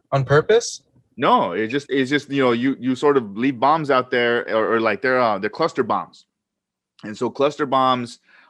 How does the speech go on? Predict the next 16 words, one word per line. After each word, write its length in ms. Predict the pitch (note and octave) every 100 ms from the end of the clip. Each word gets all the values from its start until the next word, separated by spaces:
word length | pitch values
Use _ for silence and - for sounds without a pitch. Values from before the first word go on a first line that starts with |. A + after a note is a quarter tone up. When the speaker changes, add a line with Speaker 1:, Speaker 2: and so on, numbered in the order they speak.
| _ -
Speaker 2:
are 120 | A2+
like 220 | A2+ A2
mi-, 240 | A2 A#2+ -
like 180 | A2+ A2
landmines. 760 | A2 B2 A#2+ G2 E2 - - _ _ _ _ _ _ _ _
So, 180 | - A2+
like, 360 | G#2+ G2 F2+ _
they 180 | G#2+ A#2
only 300 | B2 C#3+ C#3
go 180 | A#2+ A#2
off 220 | B2 B2
when 100 | A#2
they 100 | G#2+
get 160 | G#2+ G2+
set 200 | B2 B2
off. 400 | F#2 - -